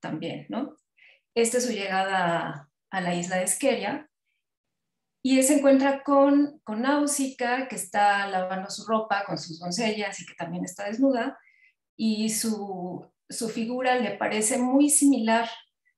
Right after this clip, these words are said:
a la de una palmera que él ya había visto antes en el templo de Apolo. Las palmeras en esa época tenían un significado muy especial porque eran árboles poco comunes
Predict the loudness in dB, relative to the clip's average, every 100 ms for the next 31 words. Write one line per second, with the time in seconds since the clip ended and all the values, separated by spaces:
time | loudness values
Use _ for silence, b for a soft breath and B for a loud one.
0 | _ -4 0 -2 0 -2 0 0 0 0
1 | 0 0 2 2 0 -4 -6 -4 -2 -2
2 | -4 -4 -2 -2 -4 -6 -4 -4 -4 -6
3 | -8 -6 -6 -6 -6 -6 -4 -4 -4 -4
4 | -2 -4 -10 _ B B B B B B
5 | 0 2 2 0 4 4 4 2 0 0
6 | 0 -2 -2 -4 -4 -6 -8 -6 -2 -2
7 | -2 -8 -8 -10 -6 -6 -6 -10 -10 -10
8 | -6 -2 0 0 -2 -8 -16 -8 -4 -2
9 | -2 -4 -6 -10 _ _ _ _ _ _
10 | _ _ _ _ _ -2 -2 -2 -6 -4
11 | -4 -4 -6 -6 -6 -2 0 2 0 -2
12 | -4 -6 -8 _